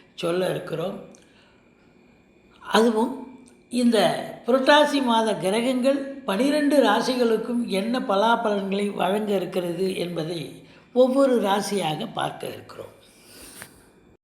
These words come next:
இப்பொழுது நாம் கன்னி ராசி பார்க்க இருக்கிறோம். கன்னி ராசி காலபுருஷ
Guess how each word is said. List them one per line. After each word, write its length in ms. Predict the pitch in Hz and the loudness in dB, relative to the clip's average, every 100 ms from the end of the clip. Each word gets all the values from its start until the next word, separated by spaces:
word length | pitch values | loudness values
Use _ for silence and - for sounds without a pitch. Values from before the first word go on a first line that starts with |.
| _ _ - - - - - | _ _ -20 -20 -20 -20 -12
இப்பொழுது 400 | - 240 247 220 | -4 2 4 4
நாம் 380 | 196 202 220 190 | 2 0 0 -2
கன்னி 360 | 190 190 254 285 | -4 -2 0 0
ராசி 360 | 240 208 196 | 0 -2 -4
பார்க்க 400 | 208 190 180 175 | -6 -6 -6 -6
இருக்கிறோம். 420 | 170 156 175 196 202 | -10 -10 -10 -10 -8
கன்னி 400 | 143 170 214 202 | -8 -6 -4 -2
ராசி 340 | 165 160 202 | -2 -2 -4
காலபுருஷ 720 | - 147 185 202 196 151 160 | -6 -4 -2 -2 -4 -8 -10